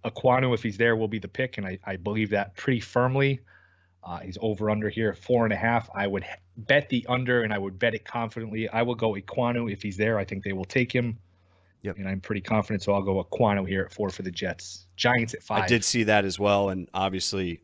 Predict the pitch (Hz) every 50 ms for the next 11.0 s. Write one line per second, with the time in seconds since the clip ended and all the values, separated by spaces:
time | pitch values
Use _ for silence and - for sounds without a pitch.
0 | _ - 98 98 87 67 90 98 98 95 92 85 101 95 92 85 - 98 90 92
1 | - - - 92 87 - 90 90 90 87 85 85 90 98 95 92 90 87 90 87
2 | 85 - 92 87 - - 95 90 87 95 87 87 85 - 95 90 82 - 92 87
3 | 82 76 - _ _ _ _ _ _ _ _ - - - 101 90 92 87 90 85
4 | 92 92 90 87 82 - - - 98 95 92 87 82 80 - - 90 92 90 90
5 | 85 82 82 - - _ _ 92 90 87 85 85 82 82 78 - _ _ _ _
6 | _ _ _ _ - - - 135 127 - 147 143 139 127 107 123 123 120 117 113
7 | 110 110 107 110 113 110 98 - - 113 107 107 104 - - 107 101 95 - -
8 | - 104 98 98 92 - - - - - - - _ _ _ _ _ _ - 104
9 | 104 104 104 101 117 127 135 143 139 113 - 131 127 131 123 110 110 113 110 -
10 | - 104 98 82 104 110 110 101 - - 113 104 104 113 113 - 95 82 76 -